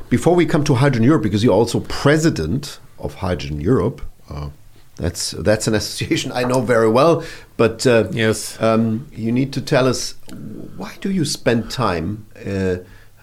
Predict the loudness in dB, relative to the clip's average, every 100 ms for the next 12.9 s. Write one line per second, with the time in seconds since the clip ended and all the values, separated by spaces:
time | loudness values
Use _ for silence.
0 | -12 -8 -6 -8 -14 -20 -20 -8 -2 -2
1 | 4 4 4 0 -2 0 2 0 0 0
2 | 0 0 0 0 2 4 4 0 -4 -6
3 | -2 2 4 4 0 -8 -14 -8 -6 -4
4 | -4 -2 0 0 2 0 2 0 0 -6
5 | -20 -20 -20 -8 -4 -2 0 -2 -2 -2
6 | -2 0 2 4 2 2 2 2 0 2
7 | 0 0 0 0 2 0 2 0 -2 -4
8 | -4 -2 0 0 2 4 4 0 -8 -18
9 | -20 -2 2 4 2 -2 -12 -20 -20 -6
10 | 2 2 2 -2 0 0 2 2 4 6
11 | 6 4 2 0 -8 -4 -2 -2 -2 0
12 | -2 -2 -8 -6 -10 -2 2 2 0